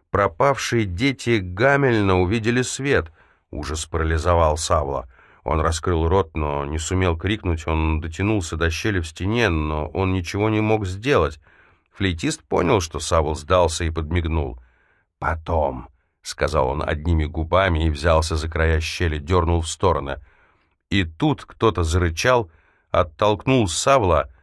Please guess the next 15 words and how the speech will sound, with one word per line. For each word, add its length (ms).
и 120
вырвал 400
флейту 480
из 140
его 240
рук. 280
Крысиный 500
король 380
схватил 520
флейту 420
обеими 380
руками 600
и 140
немыслимым 760
прыжком 680